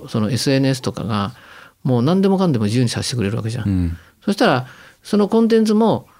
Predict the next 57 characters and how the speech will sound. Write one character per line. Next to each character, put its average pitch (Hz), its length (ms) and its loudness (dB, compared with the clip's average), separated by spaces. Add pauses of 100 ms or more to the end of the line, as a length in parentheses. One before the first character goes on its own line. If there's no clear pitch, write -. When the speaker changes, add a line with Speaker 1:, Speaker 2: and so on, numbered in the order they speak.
(160)
Speaker 1:
響 247 280 -2
く 196 60 -4
高 151 220 0
さ 117 120 -4
ん 110 80 -4
と 117 100 -4
こ 113 60 -2
ま 104 120 0
で 101 140 -2
チ - 160 -2
ュ - 40 4
ー - 20 4
ニ 196 80 4
ン 202 40 2
グ 190 40 4
し - 60 -6
ち - 40 -4
ゃ 151 60 2
い 117 100 2
い 104 40 0
だ 117 80 -2
け 117 80 -2
の 95 60 -2
話 104 220 -6
で 90 100 -6
さ、 - 240 -8 (180)
出 214 220 0
し 214 60 -6
た 151 120 -2
コ 127 140 0
ン 120 80 0
テ 120 100 0
ン 113 40 -2
ツ 127 100 -8
が 113 100 0
響 127 240 -2
か 156 80 0
な 117 80 0
け 107 120 -4
れ 90 100 -2
ば、 101 260 -2
内 135 240 0
容 143 100 0
が 135 120 0
ダ 117 100 0
メ 147 100 0
っ - 20 -4
て 151 140 -4
い 98 40 0
う - 20 -8
だ 101 120 -4
け 110 80 -4
の 98 80 -2
話 120 280 -6
で、 127 180 -2
Speaker 2:
う 101 40 -2
ん。 87 220 -2